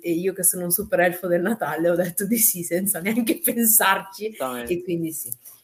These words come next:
Speaker 1: Quindi queste per ora sono, sono le mie date, poi diciamo il resto lo sto scegliendo in corso d'opera con i vari impegni che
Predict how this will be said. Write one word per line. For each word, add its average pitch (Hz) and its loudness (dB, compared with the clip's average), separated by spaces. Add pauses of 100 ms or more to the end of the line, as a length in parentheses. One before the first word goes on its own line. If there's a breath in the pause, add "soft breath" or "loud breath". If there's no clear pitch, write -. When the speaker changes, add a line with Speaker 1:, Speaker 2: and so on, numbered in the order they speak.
(120)
Speaker 1:
Quindi 202 0
queste 214 4
per 180 4
ora 180 6
sono, 165 -2
sono 170 -2
le 160 -2
mie 156 -4
date, 139 -4
poi 151 -2
diciamo 180 0
il 175 0
resto 180 2
lo 175 0
sto 165 -4
scegliendo 151 -8
in 156 -12
corso 156 -6
d'opera 147 0
con 160 -4
i 156 -6
vari 156 2
impegni 156 -6
che 139 -6